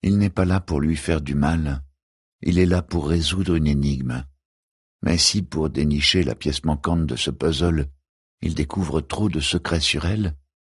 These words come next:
s'il la poursuit, qui sait où son enquête s'arrêtera ? Et ça pourrait bien, se dit-elle terrifiée,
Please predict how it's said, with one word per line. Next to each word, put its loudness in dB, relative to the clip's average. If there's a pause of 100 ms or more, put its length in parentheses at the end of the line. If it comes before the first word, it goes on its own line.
(120)
s'il 0
la 4
poursuit, -4 (480)
qui -6
sait 0
où -4
son 0
enquête -2
s'arrêtera ? -2 (1300)
Et -2
ça -2
pourrait -6
bien, -2 (440)
se -6
dit-elle -2
terrifiée, -4